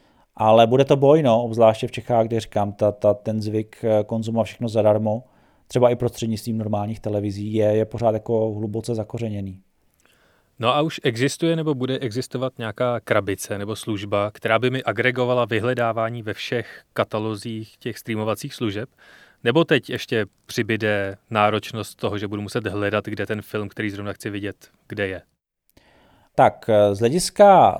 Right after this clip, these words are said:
Speaker 1: toho, že by někdy vzniklo něco jako Spotify pro filmy, to znamená, že zaplatíte jedno předplatné a dostanete všechny filmy najednou, to asi není pravděpodobné, aby to v nějaké dohledné době vzniklo. A myslím tím jako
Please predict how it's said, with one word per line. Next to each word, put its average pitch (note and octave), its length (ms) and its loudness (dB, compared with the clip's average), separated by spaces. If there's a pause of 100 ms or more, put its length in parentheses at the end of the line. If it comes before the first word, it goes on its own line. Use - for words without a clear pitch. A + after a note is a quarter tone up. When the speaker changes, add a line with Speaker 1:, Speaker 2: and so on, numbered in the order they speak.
Speaker 1:
toho, C#3 200 4
že D#3 120 2
by D3+ 120 -2
někdy B2 320 2
vzniklo C#3+ 340 0
něco C3+ 280 0
jako C3 180 -2
Spotify B2 760 0
pro A2+ 360 0 (100)
filmy, C3+ 480 -4 (480)
to - 100 -12
znamená, G#2+ 480 0
že G#2 100 -4
zaplatíte A2 680 0
jedno A2 240 2
předplatné A2+ 800 -2
a - 100 -12
dostanete A2 800 2 (440)
všechny B2+ 340 -2
filmy A2+ 600 0 (320)
najednou, G#2+ 680 0 (640)
to B2+ 260 8
asi - 260 -2
není B2+ 180 2
pravděpodobné, A2 640 2
aby G2+ 160 0
to G#2 100 -4
v G2+ 40 -4
nějaké G#2 420 0
dohledné G#2 600 2
době G#2 280 0
vzniklo. G2+ 460 -8
A - 20 -4
myslím G#2 300 -10
tím G#2 160 -8
jako G2+ 420 -6